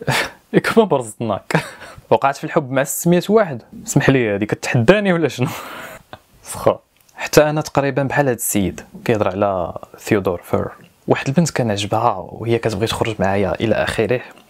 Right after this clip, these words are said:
بينما انا باغي نبقى عايش بوحدي و كنحاول نتهرب منها. وشحال من مره كتقول لي بلي كنق معها، وكتقول لي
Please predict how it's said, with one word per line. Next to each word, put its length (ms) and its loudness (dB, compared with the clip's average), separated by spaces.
بينما 400 -2
انا 100 0
باغي 200 -2
نبقى 220 -2
عايش 220 -6
بوحدي 500 -4
و 60 -10
كنحاول 340 0
نتهرب 380 -4
منها. 400 2
وشحال 280 -6
من 100 -6
مره 220 -4
كتقول 400 -8
لي 120 0
بلي 720 -4
كنق 260 -2
معها، 560 -2
وكتقول 500 -6
لي 240 -4